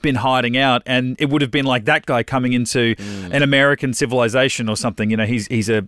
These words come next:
Speaker 1: Japanese soldier but gets brought to America for some reason and then just starts wanting to, you know, kill people that used to be the enemy or something.
Speaker 2: Yeah.
Speaker 1: Like, that would just be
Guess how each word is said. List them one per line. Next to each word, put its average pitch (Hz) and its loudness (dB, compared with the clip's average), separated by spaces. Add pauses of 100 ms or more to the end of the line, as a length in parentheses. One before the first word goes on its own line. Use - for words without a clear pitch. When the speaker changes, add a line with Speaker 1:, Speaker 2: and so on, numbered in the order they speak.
(120)
Speaker 1:
Japanese 135 -2
soldier 147 2
but 107 -6
gets 120 -2
brought 127 -2
to 123 -2
America 135 2
for 117 -8
some 113 -2
reason 107 -2 (300)
and 143 0
then 139 0
just 123 -2
starts 127 -2
wanting 120 -2
to, 110 0
you 110 -2
know, 110 -2
kill 120 -4
people 131 -2 (120)
that 127 -2
used 110 -4
to 120 -6
be 123 0
the 101 0
enemy 117 0
or 78 -8
something. 98 -6
Speaker 2:
Yeah. - -2
Speaker 1:
Like, 113 -2
that 104 -2
would 117 -4
just 113 -6
be 113 0